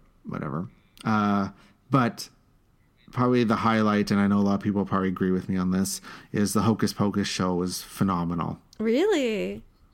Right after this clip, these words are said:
Speaker 1: That show was so good. We watched it twice.
Speaker 2: Oh my gosh. Did you take video?
Speaker 1: I didn't take any video.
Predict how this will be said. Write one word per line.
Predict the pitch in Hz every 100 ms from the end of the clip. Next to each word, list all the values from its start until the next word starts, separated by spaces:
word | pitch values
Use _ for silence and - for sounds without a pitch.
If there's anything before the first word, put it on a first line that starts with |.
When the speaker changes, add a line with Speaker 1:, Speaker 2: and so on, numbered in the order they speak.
| - - - -
Speaker 1:
That | 104 110 117
show | - - - 110
was | 107 101 101 -
so | - 120 113 113
good. | 113 110 113 107
We | 104
watched | 101 101 -
it | 104 -
twice. | - 104 87 - - - -
Speaker 2:
Oh | 269 320
my | 320 339 320
gosh. | 330 339 330 330 330 330 277
Did | - 277
you | 277
take | 285 220
video? | 220 214 233 254 269 - - - - _ _ _ _ _ - -
Speaker 1:
I | 127
didn't | 139
take | 147 135
any | 135
video. | 123 120 127 131 139 147